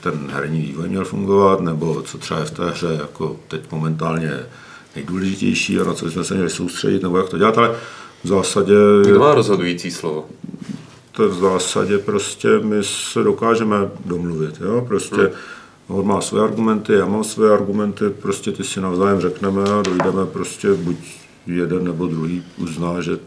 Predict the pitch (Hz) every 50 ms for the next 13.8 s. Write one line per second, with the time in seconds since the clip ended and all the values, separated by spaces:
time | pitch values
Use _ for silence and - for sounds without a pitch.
0 | - - _ _ - _ - - - 92 80 76 - 95 85 - - - - -
1 | 87 - 78 80 85 85 87 87 82 - 92 80 - - - 98 85 87 87 85
2 | - - - - - - - - - - - - - - 95 85 - 98 80 78
3 | 85 82 - - 92 90 90 95 92 90 - - - 101 92 90 92 95 101 101
4 | 104 104 104 98 95 87 - - - 95 98 98 - - - 95 98 - - 110
5 | 104 - 107 98 95 90 - 98 98 98 101 98 98 101 101 - - - 104 -
6 | - - - 101 98 98 92 98 101 110 127 120 117 113 113 - - - 120 -
7 | 127 123 117 110 107 - - 110 101 98 - - - - 101 101 107 110 220 -
8 | - - - - - - - - - - - 185 190 196 - 98 95 - 104 92
9 | - - 104 98 90 - - 98 98 90 87 98 95 95 95 90 - - - -
10 | - - - - 87 80 80 - 95 92 90 90 85 - - 90 87 76 - -
11 | - - - - 90 85 80 80 - - - - - - - - - 85 82 78
12 | 82 87 82 - 90 90 87 90 87 87 80 - - 87 - - - 92 90 90
13 | 92 95 95 95 98 98 92 95 95 90 85 85 85 90 90